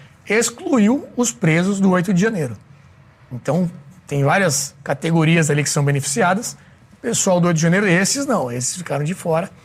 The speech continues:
Mas, infelizmente, esse bandido acabou sendo solto e efetuou esses disparos. Antes da gente comentar, vamos assistir um vídeo feito por uma policial lá da P M de Minas Gerais,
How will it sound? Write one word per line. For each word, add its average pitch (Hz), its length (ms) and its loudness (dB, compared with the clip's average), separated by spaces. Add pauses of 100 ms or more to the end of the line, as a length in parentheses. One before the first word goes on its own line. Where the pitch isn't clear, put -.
(360)
Mas, 156 280 0
infelizmente, 160 520 0
esse 175 200 -4
bandido 156 440 0 (520)
acabou 143 420 -2
sendo 170 240 -2
solto 160 500 0 (540)
e 170 240 2 (300)
efetuou 170 480 0
esses 170 240 0
disparos. 131 540 -2
Antes 214 160 2
da 220 80 0
gente 175 240 0
comentar, 185 420 0
vamos 240 180 -4
assistir 208 320 -4
um 220 120 0
vídeo 165 420 0 (600)
feito 185 420 -2
por 190 140 0
uma 208 120 2
policial 220 680 -2 (340)
lá 147 220 0
da 147 100 -2
P 147 200 -6
M 143 180 -2
de 139 100 -2
Minas 139 240 -2
Gerais, 175 400 0